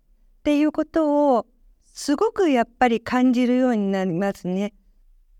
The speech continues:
神様は私が弱かろうが、失敗していようが、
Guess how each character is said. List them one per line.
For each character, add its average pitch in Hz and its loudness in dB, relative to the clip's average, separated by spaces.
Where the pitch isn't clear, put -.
神 427 4
様 247 4
は 214 2
私 226 0
が 294 4
弱 233 0
か 415 -2
ろ 415 2
う - 2
が、 220 0
失 - -8
敗 381 2
し - -14
て 359 -2
い 370 0
よ 330 0
う - -16
が、 226 -2